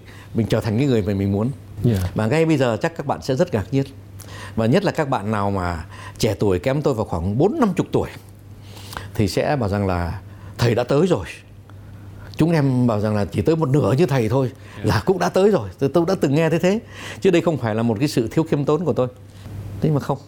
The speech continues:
Speaker 1: các bạn nghĩ thế là các bạn lầm. Tôi chưa tới đâu cả,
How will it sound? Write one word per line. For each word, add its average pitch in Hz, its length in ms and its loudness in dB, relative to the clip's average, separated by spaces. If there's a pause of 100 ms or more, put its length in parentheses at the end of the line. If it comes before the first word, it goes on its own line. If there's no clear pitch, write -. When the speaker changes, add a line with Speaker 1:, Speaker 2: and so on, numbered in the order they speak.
(600)
Speaker 1:
các 139 140 0
bạn 107 260 0
nghĩ 139 200 2
thế 160 220 2
là 120 120 0
các 117 160 -2
bạn 110 140 -2
lầm. 92 160 -2 (1120)
Tôi 123 240 4
chưa 139 160 2
tới 151 140 2
đâu 117 180 2
cả, - 300 -6